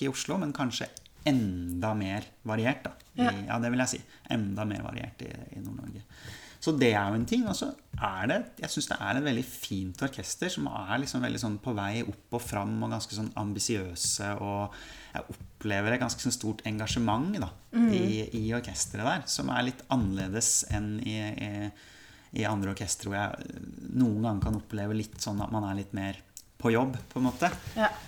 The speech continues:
Speaker 1: Eh, og, og det er jo fantastisk dyktige orkestre i, i, i Oslo, men jeg bare liksom, jeg liker litt den energien der oppe da, med at de eh, ja, har det engasjementet. Og så synes jeg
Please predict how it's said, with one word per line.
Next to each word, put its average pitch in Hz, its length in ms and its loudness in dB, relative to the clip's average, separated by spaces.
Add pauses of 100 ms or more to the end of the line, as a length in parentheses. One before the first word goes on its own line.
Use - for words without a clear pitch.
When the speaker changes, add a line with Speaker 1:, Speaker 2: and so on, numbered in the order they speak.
(120)
Speaker 1:
Eh, 127 320 8
og, 127 220 2
og 123 80 2
det 123 80 8
er 123 100 8
jo 123 140 4 (180)
fantastisk 131 720 0
dyktige - 400 -2
orkestre 107 640 -2
i, 110 160 0 (180)
i, 113 220 -2 (580)
i 117 80 -2
Oslo, 151 320 -2
men 151 120 2
jeg 127 120 4
bare 117 160 4
liksom, 113 320 0
jeg 117 160 2
liker 101 320 -2
litt 110 160 -4
den 110 160 -4
energien 104 720 -2
der 101 180 -2
oppe - 160 -6
da, 139 140 0
med 101 180 -2
at - 300 -10
de 98 160 -6 (800)
eh, 104 520 -6 (1080)
ja, - 80 -6 (140)
har 104 160 -2
det 95 80 -2
engasjementet. 92 680 -6 (1160)
Og 123 80 0
så 147 120 4
synes 117 260 6
jeg 113 100 6